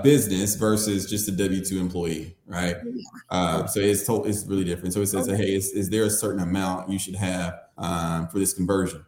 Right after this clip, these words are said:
Speaker 1: I mean, it's, it's, it's dependent upon, so when you're doing a conversion, right, a Roth conversion, it's gonna be dictated by your overall income and what current tax bracket you're at, right?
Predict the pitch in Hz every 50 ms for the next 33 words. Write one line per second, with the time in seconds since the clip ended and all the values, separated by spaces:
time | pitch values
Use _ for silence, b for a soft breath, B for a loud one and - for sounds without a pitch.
0 | _ - - 107 123 127 127 123 - 131 123 107 110 120 143 - 139 117 98 131
1 | 120 - - 151 151 143 135 143 - - - 117 113 113 - - 123 135 147 156
2 | 147 123 113 147 160 160 151 135 - - 120 104 101 120 131 131 131 - - 90
3 | 90 107 139 143 - _ - 107 98 98 104 101 101 104 101 117 120 120 117 117
4 | - 110 98 110 113 113 107 90 92 92 95 110 107 b b b _ - 123 110
5 | 104 135 160 160 147 147 135 110 104 139 139 - - 131 123 120 113 104 113 110
6 | 110 110 107 110 107 104 101 104 - 131 135 131 117 127 127 123 127 127 117 107
7 | 107 104 104 101 101 101 101 - 110 113 113 117 117 - - 123 110 107 101 107
8 | 117 117 107 98 98 95 90 87 - 82 - 90 82 78 - - - - _ -
9 | 92 92 92 95 -